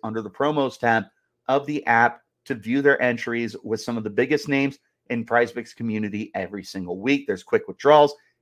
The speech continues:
easy gameplay, and an enormous selection of players and stat type, stat types. And it's what makes Prize Picks the number one daily fantasy sports app. It's tons of fun. They have Apple Pay for quick and easy deposits.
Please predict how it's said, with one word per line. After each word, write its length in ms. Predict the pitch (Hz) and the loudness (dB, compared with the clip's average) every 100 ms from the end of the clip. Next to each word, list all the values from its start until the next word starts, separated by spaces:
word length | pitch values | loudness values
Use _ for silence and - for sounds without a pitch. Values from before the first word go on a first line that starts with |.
| - | -8
easy 320 | 156 147 151 | -6 -6 -2
gameplay, 540 | 139 139 131 139 131 - _ _ | 0 0 2 2 2 0 _ _
and 120 | 143 | -2
an 100 | 151 | 0
enormous 600 | 147 135 127 147 170 151 | -2 -4 -2 0 0 -2
selection 640 | - 123 113 110 - 117 110 _ _ - | -6 -2 0 0 -2 -4 -6 _ _ -4
of 220 | 113 - | -4 -4
players 380 | - 131 147 143 | 2 6 6 4
and 100 | 139 | -4
stat 340 | - 123 120 | 0 2 2
type, 300 | - 123 117 - | 0 -2 -2 -10
stat 360 | - - 147 160 | -16 -2 0 0
types. 360 | - 110 98 - _ _ - | 0 0 -2 -10 _ _ -8
And 120 | 127 | -4
it's 140 | 127 - | -4 -4
what 280 | 120 143 147 | 0 0 0
makes 180 | 143 | -6
Prize 300 | - 127 127 | -2 0 0
Picks 240 | - 123 - | 0 -2 -2
the 100 | 117 | -6
number 380 | 110 113 117 117 | -4 -4 -2 -4
one 300 | 110 107 104 | -2 -2 -2
daily 280 | 101 104 | -2 -4
fantasy 400 | 101 101 98 98 | -4 -4 -4 -6
sports 360 | 95 - 104 95 | -12 -4 -2 2
app. 220 | 202 196 | 2 2
It's 220 | - 92 - | -2 -8 -10
tons 360 | - 127 135 | -8 -4 -2
of 120 | 127 | -4
fun. 340 | - 131 123 123 | -2 0 0 0
They 140 | 98 | -4
have 340 | 85 92 90 - | -4 -4 -4 -4
Apple 300 | 113 127 131 | 2 2 2
Pay 260 | 127 131 131 | -2 0 0
for 140 | 127 | -4
quick 260 | 104 117 107 | -2 -2 -2
and 100 | 101 | -6
easy 240 | 101 92 | -12 -12
deposits. 600 | 95 _ - 127 135 131 | -14 _ 0 2 4 2